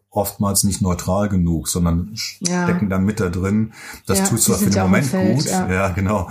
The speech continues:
Speaker 2: Mhm.
Speaker 1: Ja,
Speaker 2: Ja.
Speaker 1: für den Moment, ja, es, genau, der bestätigt meine Meinung und ja,
Speaker 2: Ja.
Speaker 1: meine Meinung ist ja schon wieder so ein relatives Ding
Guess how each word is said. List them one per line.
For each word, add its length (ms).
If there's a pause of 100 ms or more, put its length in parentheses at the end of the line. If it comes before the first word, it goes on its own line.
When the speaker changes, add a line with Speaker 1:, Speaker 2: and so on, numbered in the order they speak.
Speaker 2:
Mhm. 540 (120)
Speaker 1:
Ja, 200
Speaker 2:
Ja. 120
Speaker 1:
für 80
den 80
Moment, 360
ja, 260
es, 200 (260)
genau, 560
der 120
bestätigt 460
meine 200
Meinung 800
und 220 (260)
ja, 100
Speaker 2:
Ja. 140
Speaker 1:
meine 340
Meinung 340
ist 120
ja 80
schon 180
wieder 140
so 80
ein 80
relatives 520
Ding 340